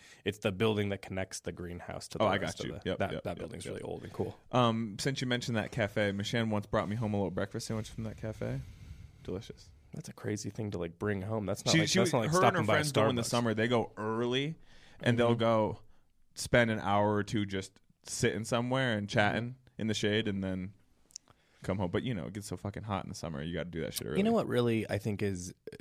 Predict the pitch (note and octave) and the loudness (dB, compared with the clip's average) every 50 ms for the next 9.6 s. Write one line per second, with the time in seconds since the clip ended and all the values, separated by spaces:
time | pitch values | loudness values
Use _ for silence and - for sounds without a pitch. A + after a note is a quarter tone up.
0 | - - - - - _ - G#2+ G2+ G2+ F#2+ F#2 F#2 F#2+ G2+ F#2+ - G#2 G2 F#2+ | -16 -16 -16 -18 -14 _ -6 -4 -2 0 0 0 0 0 -2 -2 -2 -2 -2 -2
1 | F#2+ F#2+ F#2 F#2 G2 - - G2 G#2 G#2 G2 F#2+ G#2+ G#2+ G#2 G2+ - - G#2 G2+ | -2 -2 -4 -4 -4 -4 -4 -4 -2 -2 -2 -2 0 0 0 0 -2 -2 -4 -2
2 | - A#2+ A2 A2 - A#2+ G#2+ G#2 - A#2 G#2+ G2+ - A#2+ B2 A#2+ G#2+ F#2+ F2 E2+ | 0 0 0 0 0 -2 -2 -2 0 0 0 0 0 0 2 2 2 0 -2 -2
3 | F2+ G2 G#2+ G#2 G2+ F2+ F2+ G#2+ F2 F2 E2 F#2 - - - - F#2 F2 F2 - | -2 0 0 0 0 -2 -6 -8 -8 -8 -8 -10 -12 -6 -4 -4 -2 -2 -4 -10
4 | - - - - - - A2+ A#2 A#2 A#2 G#2+ G2+ F#2+ G2 - - G#2 F#2 F2+ - | -14 -16 -18 -16 -10 -4 0 2 4 4 4 4 2 0 -2 -2 -4 -4 -2 -4
5 | - F#2 F2 F2 E2+ - - G#2+ G2+ - G#2+ G#2 G2 - - A2 G2+ G2 G2 F#2+ | -4 -6 -6 -6 -10 -10 -10 -4 0 2 2 2 2 2 2 2 2 2 0 -2
6 | - - - G2 F#2+ - - - - G#2 G2 F#2+ G2 G2 A2 - - - - - | -4 -4 -4 -6 -6 -6 -8 -6 -4 -2 0 0 0 0 -2 -4 -8 -14 -20 -20
7 | - - - - - _ - B2+ A#2 A2 A2+ A2+ A2+ G#2 G#2+ A2 A2 G#2+ G#2+ G#2 | -20 -20 -20 -20 -14 _ 2 4 4 6 6 4 4 4 4 6 6 6 6 4
8 | G#2 G2 F#2+ - - G#2 A2 G#2 G2+ - G#2 G#2 G#2 G#2 G2+ G2 F#2+ G2 G2 - | 4 2 0 -4 -2 0 2 2 2 4 4 4 4 4 2 2 2 0 -2 0
9 | - G#2+ G2+ F#2+ - - F#2+ F#2+ F#2+ F#2 F2+ | 0 0 0 0 0 0 0 0 0 0 -2